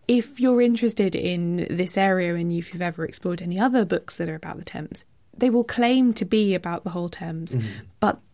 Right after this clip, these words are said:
Speaker 1: they won't men-, they either won't mention the estuary at all, or there'll be a small epilogue. So Peter Ackroyd's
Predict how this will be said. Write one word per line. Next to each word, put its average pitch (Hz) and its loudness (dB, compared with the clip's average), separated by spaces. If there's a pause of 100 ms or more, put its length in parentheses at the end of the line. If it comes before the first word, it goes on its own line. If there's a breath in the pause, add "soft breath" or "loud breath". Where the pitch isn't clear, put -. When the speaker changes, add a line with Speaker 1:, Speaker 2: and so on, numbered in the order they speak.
Speaker 1:
they 208 4
won't 202 2
men-, 190 0
they 226 4
either 254 4
won't 233 4
mention 214 2
the 208 4
estuary 190 -4
at - -6
all, 175 0
or 190 4
there'll 190 0
be 185 0
a 180 -2
small 180 2 (100)
epilogue. - -4 (360)
So 208 4
Peter 226 2
Ackroyd's 185 -2